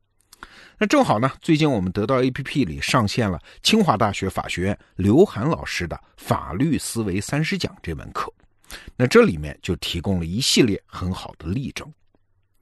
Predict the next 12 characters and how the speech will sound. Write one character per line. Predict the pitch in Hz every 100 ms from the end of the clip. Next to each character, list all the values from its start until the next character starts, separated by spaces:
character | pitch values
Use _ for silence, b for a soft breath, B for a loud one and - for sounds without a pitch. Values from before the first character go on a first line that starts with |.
| - B B -
首 | 127
先 | 117 208
我 | 196
们 | 127
请 | - 131
问 | 147 -
啊， | - - _
法 | - - 113 -
律 | 98 170 226
是 | -
什 | 80 -
么？ | 90 -